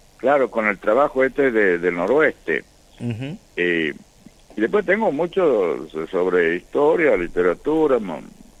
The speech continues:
Speaker 1: bueno, cantidad de libros casi siempre dedicados a la filosofía, a la historia y a la poesía.
Speaker 2: Claro.
Speaker 1: Es
Speaker 2: Al-
Speaker 1: decir, una biblioteca, este, direccional, una bibli-, una, una biblioteca con, este, eh, eh,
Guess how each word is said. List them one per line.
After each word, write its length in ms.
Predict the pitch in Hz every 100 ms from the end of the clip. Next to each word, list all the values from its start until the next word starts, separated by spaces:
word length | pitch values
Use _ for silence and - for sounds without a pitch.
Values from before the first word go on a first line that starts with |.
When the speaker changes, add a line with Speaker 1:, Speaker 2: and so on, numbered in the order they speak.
| -
Speaker 1:
bueno, 320 | - 202 104 - - -
cantidad 460 | 107 120 127 143 135
de 180 | 117
libros 300 | 98 127 143 117
casi 280 | 107 - 92
siempre 380 | 139 143 131 - - - _ _ _
dedicados 640 | 90 92 98 113 127 110 101
a 80 |
la 100 | 87
filosofía, 680 | 87 101 123 131 131 165 147
a 40 | 110
la 120 | 101
historia 500 | 110 - 175 190 127
y 60 |
a 40 | 107
la 100 | 101
poesía. 540 | 117 131 - 180 80 -
Speaker 2:
Claro. 200 | - 85 - - - - - -
Speaker 1:
Es 60 | -
Speaker 2:
Al- 40 | 104
Speaker 1:
decir, 300 | 104 139 - - - -
una 220 | 135 127
biblioteca, 640 | 113 120 123 135 120 104 -
este, 320 | 90 90 92
direccional, 880 | 90 92 104 - 110 123 135 101 95
una 220 | 98 95
bibli-, 280 | 85 90 85
una, 200 | 82 73 - - - -
una 100 | 82
biblioteca 460 | 92 92 104 104
con, 260 | 92 87 71 - - - - -
este, 520 | 80 80 - 78 65 - - -
eh, 160 | 78 -
eh, 280 | 82 -